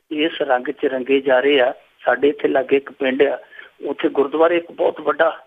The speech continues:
ਬੈਨਰ ਚਾੜ ਦਿੱਤਾ ਗਿਆ ਕਿ "ਰਾਜ ਨਹੀਂ ਸੇਵਾ।" ਬਾਅਦ 'ਚ ਜਦੋਂ ਲੋਕਾਂ ਨੇ ਇਤਰਾਜ਼ ਕੀਤਾ ਤੇ ਉਹ ਸੇਵਾ ਵਾਲਾ ਜਿਹੜਾ ਬੋਰਡ ਸੀ, ਉਹਦੀ ਸੇਵਾ ਕਰਕੇ ਥੱਲੇ ਲਾਇਆ ਗਿਆ। ਪਰ ਇਹ ਜੋ ਹੋ ਰਿਹਾ, ਇਹ ਚੰਗਾ ਨਹੀਂ ਹੋ ਰਿਹਾ, ਕਿਉਂਕਿ ਜੋ ਕੰਮ ਕਰਨ ਵਾਲੇ,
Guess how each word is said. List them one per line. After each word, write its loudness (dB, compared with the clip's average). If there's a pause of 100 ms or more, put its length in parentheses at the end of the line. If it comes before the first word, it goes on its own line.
(160)
ਬੈਨਰ -4
ਚਾੜ 2
ਦਿੱਤਾ -4
ਗਿਆ 0
ਕਿ -4
"ਰਾਜ 4
ਨਹੀਂ -2 (100)
ਸੇਵਾ।" -2 (340)
ਬਾਅਦ 4
'ਚ -18
ਜਦੋਂ -4
ਲੋਕਾਂ -2
ਨੇ 2
ਇਤਰਾਜ਼ -2
ਕੀਤਾ -2
ਤੇ 0
ਉਹ 2 (220)
ਸੇਵਾ 0
ਵਾਲਾ 4
ਜਿਹੜਾ 2
ਬੋਰਡ -2 (100)
ਸੀ, 4 (320)
ਉਹਦੀ 4
ਸੇਵਾ 2
ਕਰਕੇ -2
ਥੱਲੇ 0
ਲਾਇਆ 4
ਗਿਆ। 0 (260)
ਪਰ 4
ਇਹ 4
ਜੋ 2
ਹੋ 0
ਰਿਹਾ, 4 (260)
ਇਹ 4 (200)
ਚੰਗਾ 2
ਨਹੀਂ -4 (100)
ਹੋ -2
ਰਿਹਾ, 2 (360)
ਕਿਉਂਕਿ 0
ਜੋ 0
ਕੰਮ 0
ਕਰਨ -2
ਵਾਲੇ, 2